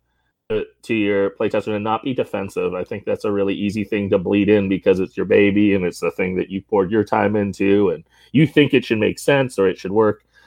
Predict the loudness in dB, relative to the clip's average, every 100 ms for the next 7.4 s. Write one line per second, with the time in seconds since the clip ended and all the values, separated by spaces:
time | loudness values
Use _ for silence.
0 | -10 -6 -2 -2 -2 0 0 0 -2 -4
1 | _ _ _ _ _ -6 -2 0 -2 2
2 | 4 6 4 2 0 0 -4 -6 -2 0
3 | 0 0 0 2 2 4 2 0 0 2
4 | 2 4 4 2 2 2 2 2 4 4
5 | 4 0 -4 _ _ _ _ -4 0 2
6 | 2 0 0 0 0 0 0 2 2 2
7 | -2 0 0